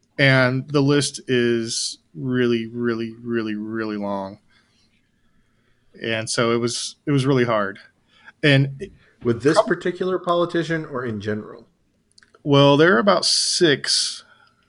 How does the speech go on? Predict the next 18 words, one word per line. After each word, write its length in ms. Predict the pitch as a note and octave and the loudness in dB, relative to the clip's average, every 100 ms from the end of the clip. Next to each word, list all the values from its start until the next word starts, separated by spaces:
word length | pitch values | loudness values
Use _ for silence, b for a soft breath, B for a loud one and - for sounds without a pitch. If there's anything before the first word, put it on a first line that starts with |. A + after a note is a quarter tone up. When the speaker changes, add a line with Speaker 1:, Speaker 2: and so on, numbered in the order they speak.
| _ - | _ -16
Speaker 1:
specifically 720 | - C3 - C3 C3 B2+ A#2+ | -10 -6 -4 -4 -2 -2 -2
for, 380 | A#2+ A2+ G#2+ - | -2 -4 -4 -6
for 180 | - | -8
him, 460 | A2 B2+ A#2+ A2 A2 | -4 -2 -2 -4 -6
but 220 | A2 A2+ | -6 -2
there 160 | B2 B2 | -2 0
are 60 | |
a 60 | A#2+ | 0
bunch 320 | A#2+ A#2+ B2+ | 0 -2 -4
for, 340 | - A2+ G#2+ G2+ | -6 -6 -6 -8
for 160 | - G#2+ | -10 -10
Bush. 560 | G#2+ G#2+ A2 - - | -6 -6 -6 -10 -10
And, 340 | G2 G#2+ G2+ G2+ | -8 -8 -8 -10
um, 340 | G2 G2 A2+ _ _ B B B B B B B B B B - - _ _ _ | -10 -12 -16 _ _ B B B B B B B B B B -20 -20 _ _ _
probably 420 | - G3 A#3+ G3 D3+ | 0 2 4 6 6
not 180 | C#3+ | 4
surprisingly, 880 | C3+ C3 A#2+ A#2+ C3+ D3+ D#3+ D#3+ D#3+ b b b - | 0 -4 0 0 0 -2 -2 -2 -6 b b b -10
most, 680 | C#3+ B2 B2 C3+ D3+ - | -4 -2 0 0 0 -4